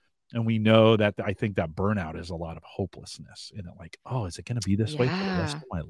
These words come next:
Speaker 1: my life?" Right?
Speaker 2: Yes.
Speaker 1: People are thinking on those terms. Okay. Anything else you wanna add? And before we, we kinda dig into some, some things we're thinking around this
Speaker 2: Yeah.
Speaker 1: as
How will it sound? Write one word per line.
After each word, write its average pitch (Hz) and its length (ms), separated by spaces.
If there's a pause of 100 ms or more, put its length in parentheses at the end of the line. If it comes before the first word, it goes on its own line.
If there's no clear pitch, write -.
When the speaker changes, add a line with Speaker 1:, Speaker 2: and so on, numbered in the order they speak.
Speaker 1:
my 90 80
life?" - 440 (680)
Right? 95 260
Speaker 2:
Yes. 226 840
Speaker 1:
People 127 200
are 104 80
thinking 101 560
on 92 140
those 87 200
terms. 80 460
Okay. 139 160
Anything 165 320
else 156 180
you 143 60
wanna 123 140
add? 107 260
And 104 100
before 101 260
we, 95 200 (520)
we 110 80
kinda 107 240
dig 98 280
into 95 280
some, 92 460
some 90 240
things 90 240 (100)
we're 160 200
thinking 82 520
around 85 300
this - 340 (680)
Speaker 2:
Yeah. 170 560
Speaker 1:
as 156 40